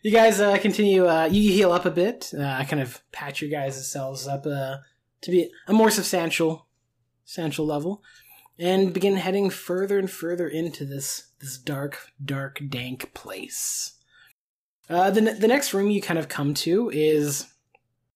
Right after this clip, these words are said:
it has about, um, about fifteen feet of, of actual flooring, and then the rest of the room is just this massive chasm. And after about twenty feet on the other side of the chasm is a door in the wall.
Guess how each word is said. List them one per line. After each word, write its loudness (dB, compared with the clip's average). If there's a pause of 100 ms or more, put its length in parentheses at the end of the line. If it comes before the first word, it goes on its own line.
(160)
it -2
has 2
about, 2
um, -2
about 0
fifteen 0
feet -4
of, -4 (140)
of -2
actual 0
flooring, -6 (280)
and 0
then 2
the 4
rest -2
of 0
the 2
room 2
is 0
just -6
this -4
massive -2
chasm. -10 (920)
And 0 (100)
after 2
about 2
twenty 2
feet -2
on -4
the 2
other 2
side -2
of -2
the 0
chasm -4
is 0
a -4
door 0
in 0
the 0
wall. -6